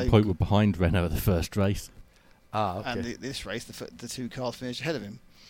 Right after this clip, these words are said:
Speaker 1: So they have more to gain from this one. Yes, it's, it's tactical. It's not very, it's, it's a little bit kind of, hmm, but it's a tactical, uh, I think it's clever. I think it's clever 'cause they knew they were gonna lose the general one.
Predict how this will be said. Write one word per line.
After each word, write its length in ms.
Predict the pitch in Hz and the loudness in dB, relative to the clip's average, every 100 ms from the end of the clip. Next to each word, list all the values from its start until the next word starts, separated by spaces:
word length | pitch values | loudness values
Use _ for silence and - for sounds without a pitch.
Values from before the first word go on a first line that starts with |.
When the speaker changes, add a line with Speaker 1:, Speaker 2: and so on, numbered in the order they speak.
| - - _ | -20 -20 _
Speaker 1:
So 260 | - - 117 | -12 -6 -4
they 60 | 120 | -4
have 180 | 127 | -4
more 220 | 143 170 170 | -4 -2 -2
to 80 | |
gain 300 | 143 156 147 | 0 0 0
from 160 | 123 90 | -4 -8
this 220 | 101 - | -8 -6
one. 200 | 101 131 - - _ _ - | -6 -8 -10 -20 _ _ -10
Yes, 160 | 131 143 | -8 -8
it's, 180 | - - - | -12 -12 -8
it's 160 | 165 | -6
tactical. 600 | - 202 - - - 87 123 - - | -2 -2 -2 -10 -10 -12 -12 -20 -20
It's 120 | - | -10
not 160 | 180 101 | -10 -4
very, 200 | 123 120 | -2 -2
it's, 180 | 123 - | -4 -6
it's 160 | 127 | -10
a 40 | 170 | -8
little 160 | 160 | -6
bit 160 | 131 - | -6 -6
kind 280 | 135 123 117 | -6 -4 -6
of, 80 | |
hmm, 500 | - - 156 120 90 117 - | -8 -14 -12 -10 -10 -14 -14
but 120 | - | -12
it's 100 | 113 | -10
a 80 | 120 | -10
tactical, 680 | - 160 - - 117 107 110 - - - - - - - - - - - | -6 -6 -6 -10 -10 -10 -12 -20 -20 -20 -20 -20 -20 -20 -20 -20 -20 -20
uh, 160 | - - - | -18 -6 0
I 60 | |
think 100 | 202 | 2
it's 80 | 269 | 2
clever. 320 | - 233 165 - | 4 2 2 -2
I 100 | - | -2
think 120 | 170 208 | -2 -2
it's 80 | |
clever 220 | - 196 147 | 0 0 0
'cause 100 | 151 | -4
they 60 | |
knew 160 | 165 202 | 0 2
they 100 | 185 | 4
were 60 | 180 | 2
gonna 100 | 180 | 2
lose 180 | 170 131 | 0 -2
the 60 | |
general 260 | 113 101 107 | -6 -4 -2
one. 260 | 123 156 | -2 -2